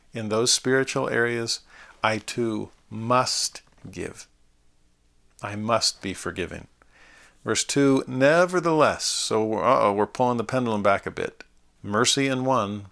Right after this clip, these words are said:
so I bet justice is gonna come in two, sure enough. "Nevertheless, there are those among you who have sinned, sinned exceedingly. Yea, even all of you have sinned. But verily I say unto you,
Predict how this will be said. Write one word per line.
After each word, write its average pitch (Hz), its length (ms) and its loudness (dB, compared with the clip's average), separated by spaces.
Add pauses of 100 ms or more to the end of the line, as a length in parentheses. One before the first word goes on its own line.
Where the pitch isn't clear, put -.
(400)
so 107 260 -2
I 104 100 4
bet 117 240 0
justice 117 460 2
is 110 120 0
gonna 127 200 -2
come 123 240 0
in 113 120 -4
two, 107 400 -4 (240)
sure 113 240 -2
enough. 110 400 0 (420)
"Nevertheless, 123 760 2
there 120 220 4
are 127 160 4
those 123 280 4
among 127 300 0
you 123 140 0
who 131 140 2
have 120 220 0
sinned, - 380 -2 (520)
sinned 175 280 0
exceedingly. 165 720 0 (760)
Yea, 127 220 4
even 185 440 0
all 208 380 4
of 135 140 0
you 98 120 -6
have 95 220 -6
sinned. - 340 -4 (240)
But 135 180 6
verily 135 380 6
I 139 120 4
say 120 240 2
unto 123 260 -4
you, 110 440 -8